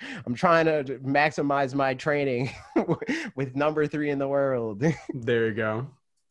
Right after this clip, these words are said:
Speaker 2: But yeah, that's, that's honestly it. I mean, there's another game. There's a, a PlayStation four game that was a visual novel and mech thing that people said was the best story game out of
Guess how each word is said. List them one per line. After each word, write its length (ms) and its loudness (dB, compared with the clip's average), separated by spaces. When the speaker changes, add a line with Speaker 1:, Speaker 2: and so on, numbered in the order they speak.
Speaker 2:
But 120 2
yeah, 80 6
that's, 360 0
that's 220 4
honestly 380 4
it. 140 6
I 100 4
mean, 180 6
there's 160 6
another 300 8
game. 420 6
There's 280 2
a, 380 2
a 120 -6
PlayStation 600 2
four 300 4
game 400 -2
that 300 6
was 260 4
a 440 2
visual 440 4
novel 600 6
and 260 -2
mech 220 0
thing 340 4
that 160 4
people 260 0
said 220 2
was 140 -4
the 80 -6
best 540 0
story 360 4
game 280 6
out 120 6
of 200 -2